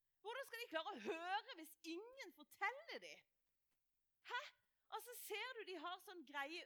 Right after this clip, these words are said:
ører i munnen? Noen må jo snakke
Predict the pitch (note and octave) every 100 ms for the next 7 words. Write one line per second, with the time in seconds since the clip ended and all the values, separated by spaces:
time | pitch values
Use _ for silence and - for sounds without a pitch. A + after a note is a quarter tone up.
0 | C4 C4 D4+ D#4 D#4 C4 E4+ A4 G#3+ E3
1 | E3+ _ _ _ _ _ _ C#4 D#4+ E4
2 | F#4+ G#4 F4 F4 F#4 E4+ - F#4+ F#4 -
3 | - G4+